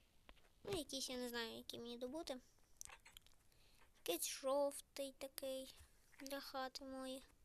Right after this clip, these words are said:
Жовтий міньйончик, жовтий барвничок. Можна два червоненьких. Або два якихось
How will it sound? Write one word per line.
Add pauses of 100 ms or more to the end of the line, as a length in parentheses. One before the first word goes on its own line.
(920)
Жовтий
міньйончик,
жовтий (120)
барвничок. (3500)
Можна
два
червоненьких. (560)
Або
два
якихось